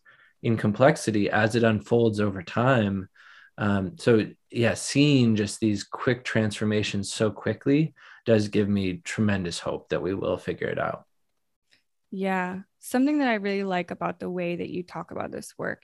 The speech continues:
Speaker 2: is speaking about Earth as a body,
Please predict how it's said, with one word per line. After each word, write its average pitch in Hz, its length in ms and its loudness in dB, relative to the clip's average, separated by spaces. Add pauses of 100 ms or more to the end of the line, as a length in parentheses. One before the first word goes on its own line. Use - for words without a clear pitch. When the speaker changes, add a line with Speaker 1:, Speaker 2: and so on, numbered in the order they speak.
Speaker 2:
is 196 180 -14
speaking 190 460 -8
about 175 380 -8
Earth 180 320 -8 (160)
as 180 520 -8
a 180 60 -10
body, - 540 -14